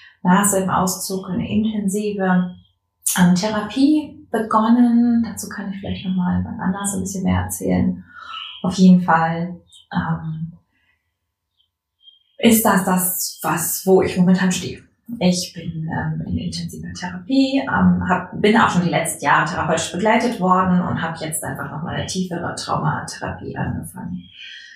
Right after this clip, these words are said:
Und ich lerne einiges von dem, nochmal auf einer ganz tiefen Ebene. Manches lerne ich einfach nochmal, das kennt ihr vielleicht auch. Manche Sachen darf man irgendwie mehrfach lernen im Leben.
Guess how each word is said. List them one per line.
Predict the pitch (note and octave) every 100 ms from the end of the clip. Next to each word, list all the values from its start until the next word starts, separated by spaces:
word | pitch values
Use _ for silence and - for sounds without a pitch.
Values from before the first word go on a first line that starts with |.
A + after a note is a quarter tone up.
| - - _ _
Und | A#3+ B3+ C#4+ C4+ -
ich | - G#3+ A3+ A#3 A3+ - - -
lerne | E3+ E3+ G#3+ C#4 C#4 -
einiges | F3+ G#3+ B3 B3+ D4+ - - - - _ _ _ _ _ _ - - _ _ _ _
von | G3+ G3+ G3
dem, | G3+ G3+ G3+
nochmal | F3 F3+ A3 G3+
auf | F#3+
einer | F3+
ganz | G#3 -
tiefen | - A3+ A3+ A#3+
Ebene. | A3+ A3 A3
Manches | G3 G3+ A3 G#3
lerne | G3 F#3+
ich | D3
einfach | F#3 -
nochmal, | D3+ D3 D3+ F#3+ A#3+
das | A3+ -
kennt | F3 F#3
ihr | -
vielleicht | - - -
auch. | E3+ F#3+ F#3+
Manche | F3+ F3+ F#3
Sachen | - F3+
darf | F3 -
man |
irgendwie | - - D#3
mehrfach | - - F#3+
lernen | G3+ G3+ G3+ G3+
im |
Leben. | G#3 G#3 G3+ G#3